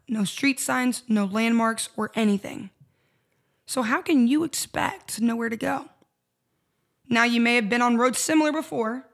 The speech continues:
so you think you can just take a guess and hope for the best. But there's a big chance that you're just gonna end up getting lost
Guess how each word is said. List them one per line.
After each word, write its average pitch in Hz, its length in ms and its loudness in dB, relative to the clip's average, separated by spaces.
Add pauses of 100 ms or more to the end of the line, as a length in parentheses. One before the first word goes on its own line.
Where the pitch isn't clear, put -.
(540)
so - 160 -8
you 240 120 2
think 269 260 2
you 254 80 2
can 240 120 4
just 202 180 -4
take 226 160 -2
a 233 60 0
guess 247 400 -2
and 233 100 2
hope 220 140 0
for 226 100 -6
the 226 60 0
best. 214 580 -6 (480)
But 208 120 -4
there's 254 140 0
a 233 60 0
big 311 440 -4
chance - 500 -2
that 226 120 -2
you're 233 180 0
just 285 120 -2
gonna 240 260 0
end 240 180 4
up 247 160 -2
getting 220 240 4
lost 196 400 0